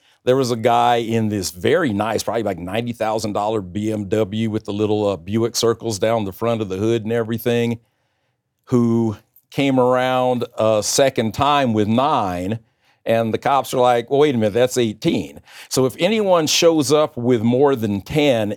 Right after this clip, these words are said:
in person to, like, a drop-off, they do sign a form, and then they do get a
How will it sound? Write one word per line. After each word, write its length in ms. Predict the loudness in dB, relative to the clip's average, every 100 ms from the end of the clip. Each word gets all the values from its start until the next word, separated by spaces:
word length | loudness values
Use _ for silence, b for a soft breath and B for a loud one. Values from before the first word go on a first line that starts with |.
| -4
in 220 | -2 -2
person 680 | -4 -2 0 0 -2 -6 -8
to, 100 | -4
like, 220 | -2 -2
a 80 | -4
drop-off, 840 | 0 2 2 0 -2 -2 -8 -14 -18 B B B
they 200 | 0 0
do 520 | 4 4 6 4 2 -2 -4
sign 960 | -2 0 0 0 0 0 0 0 -2 -8 _ _ _
a 360 | 0 2 2 0
form, 840 | -2 0 2 4 4 2 0 -2 -4
and 220 | -2 0
then 140 | 0 0
they 120 | -2
do 300 | 0 0 2
get 260 | 2 2 2
a 300 | -2 -2